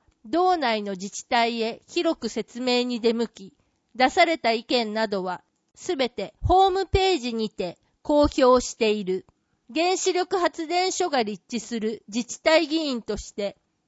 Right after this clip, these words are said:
こうした高レベル放射性廃棄物を長期間にわたり安全に保管をすることができるのか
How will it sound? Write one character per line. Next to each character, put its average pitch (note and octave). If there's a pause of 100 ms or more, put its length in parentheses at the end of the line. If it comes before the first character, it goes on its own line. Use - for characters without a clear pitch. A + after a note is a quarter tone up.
(140)
こ E4+
う F4
し -
た D4 (340)
高 F4
レ F4+
ベ F4
ル F4
放 F4
射 F4+
性 F4
廃 E4
棄 D#4+
物 A#3
を F#3 (240)
長 F#4
期 -
間 C4
に G3+
わ F#3+
た G#3
り G3+ (360)
安 D#4+
全 D#4+
に D#4+
保 C#4+
管 D#4+
を D4+
す D#4+
る D#4
こ D#4
と D#4
が A3+
で G3+
き D4
る A#3+
の G3+
か F3+